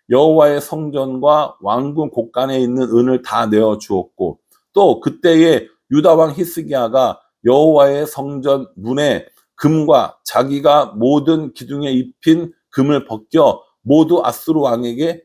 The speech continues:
주었더라. 이렇게 얘기합니다. 여호와의 성전에 있었던 모든 금, 왕궁에 있었던 모든 금, 하다못해 기둥에 입힌 금까지 다 탈탈 털어서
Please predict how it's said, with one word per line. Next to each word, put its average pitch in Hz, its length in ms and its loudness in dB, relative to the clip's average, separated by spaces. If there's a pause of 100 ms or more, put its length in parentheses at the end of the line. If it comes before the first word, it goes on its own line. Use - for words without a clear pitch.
(140)
주었더라. 120 920 -2
이렇게 104 220 -8
얘기합니다. 85 420 -14 (580)
여호와의 180 640 4
성전에 175 560 -6
있었던 151 560 -6
모든 180 600 2
금, 104 300 -8 (280)
왕궁에 170 540 -2
있었던 156 460 -2
모든 185 540 2
금, 113 340 -8 (260)
하다못해 175 680 0
기둥에 170 400 -4
입힌 156 500 -4
금까지 156 840 -2 (220)
다 214 680 0 (200)
탈탈 214 640 -4
털어서 175 640 0